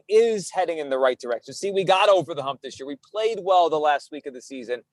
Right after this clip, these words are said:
I, I think it was best for them that they didn't because,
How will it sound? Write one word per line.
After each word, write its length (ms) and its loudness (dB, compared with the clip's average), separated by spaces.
I, 140 0
I 160 2
think 200 -4
it 80 -4
was 140 -4
best 300 0
for 80 -16
them 100 -10
that 100 -14
they 140 -8
didn't 320 -8
because, 500 -6